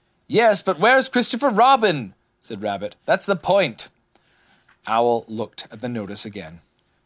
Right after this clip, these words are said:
To one of his education, the reading of it was easy. "Gone out, Baxon, Bissy Baxon." Just the sort of, just the sort of thing you'd expect to see on a notice.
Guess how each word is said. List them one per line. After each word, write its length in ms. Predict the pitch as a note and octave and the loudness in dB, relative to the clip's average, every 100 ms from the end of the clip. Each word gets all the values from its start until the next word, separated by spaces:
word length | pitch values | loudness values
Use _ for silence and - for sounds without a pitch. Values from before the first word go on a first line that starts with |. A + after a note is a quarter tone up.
| - | -10
To 120 | C3 | -6
one 240 | A2+ D#3 F#3 | -2 -2 -2
of 100 | C#3 | -2
his 220 | F3+ D#3+ | -2 -2
education, 640 | D3 D3 - A#2 G#2 G2 G2 | -8 -8 -6 -6 -6 -12 -12
the 80 | A#2+ | -8
reading 420 | C3 C#3 C#3 C3+ | -4 -4 -4 -6
of 160 | A2+ | -8
it 120 | A#2+ B2+ | -8 -10
was 200 | B2+ A#2+ | -12 -10
easy. 340 | G2+ F#2+ F#2+ _ _ _ _ _ _ | -10 -12 -14 _ _ _ _ _ _
"Gone 240 | G3+ D#4+ E4+ | 2 4 6
out, 380 | C4 B3+ A3 - _ _ | 6 4 0 -10 _ _
Baxon, 680 | D3 F#3+ B3 - E3 D3+ F3 D3+ | -2 2 2 0 -2 -2 -4 -4
Bissy 320 | - C4 B3+ A#3+ | 0 2 2 2
Baxon." 600 | A3+ G#3 - A#2 G#2+ G2+ _ _ _ _ _ | 2 2 0 -6 -6 -10 _ _ _ _ _
Just 240 | - F3+ - | -8 -8 -8
the 60 | |
sort 300 | B2 C3+ A#2+ | -8 -8 -10
of, 60 | A2+ - _ _ _ | -12 -20 _ _ _
just 240 | - D3+ - | -4 -2 -2
the 60 | |
sort 200 | B2 C3 | -4 -4
of 80 | B2 | -2
thing 260 | - A#2+ A#2+ | -4 -4 -4
you'd 160 | A#2 | -6
expect 360 | A#2 - G#3 G3+ | -6 -4 -4 -4
to 60 | A2 | -4
see 180 | - | -6
on 120 | G2+ G2 | -8 -12
a 40 | |
notice. 340 | G2 G2 - | -12 -10 -12